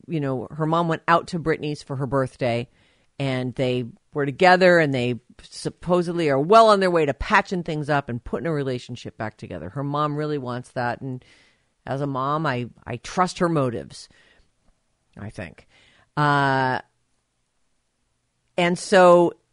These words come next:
her mom is kind of putting it out there, and there are sources saying that she's asked Britney to come home for Christmas, where they're gonna gather the family, and her little sister will,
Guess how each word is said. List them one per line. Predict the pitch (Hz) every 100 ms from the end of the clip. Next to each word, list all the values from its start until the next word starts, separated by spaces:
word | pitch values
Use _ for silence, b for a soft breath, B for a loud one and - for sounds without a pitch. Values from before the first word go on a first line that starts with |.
| _ _ _ _ _ _ -
her | 151 180
mom | 185 185 190 202
is | 185 - - - _
kind | 202 175
of | -
putting | - - 190
it |
out | 180 175 151
there, | 156 151 151
and | 156 147
there | 139
are | 143
sources | - 165 160 160 -
saying | 156 147 143
that | 131 -
she's | - 143 139 - _ -
asked | 139 175 - 160
Britney | 175 165 165
to |
come | 160 165
home | 147 151
for | - -
Christmas, | 156 139 143 175 - - _ _ _ _ _ _
where | - 131
they're | 135
gonna | 131 143
gather | 127 127 139 160
the | 160
family, | - 147 147 147 147
and | 147
her | 156
little | 151 151 165
sister | - 143 - - 147
will, | 151